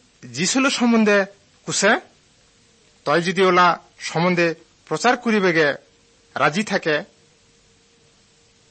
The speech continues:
চায়, তাহলে পবিত্র যেও তগে শক্তি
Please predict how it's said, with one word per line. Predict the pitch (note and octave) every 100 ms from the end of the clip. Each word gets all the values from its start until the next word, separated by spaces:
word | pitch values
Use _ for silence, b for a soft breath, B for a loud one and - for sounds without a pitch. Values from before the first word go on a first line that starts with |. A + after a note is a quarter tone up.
| _ -
চায়, | C#3+ D#3 F#3+ - _ _ _ _ _
তাহলে | D3+ D#3+ D3 C#3 _ _ _ _ _ _
পবিত্র | G3 A#3+ B3 A#3+ G#3 C#3+ - _ _ _ _ _ _ _ _ -
যেও | C3+ E3 F3+ F3 - _ _ _ _ _
তগে | E3 D#3+ D3+ B2+ - _
শক্তি | - - F3 - G#3+ A#3+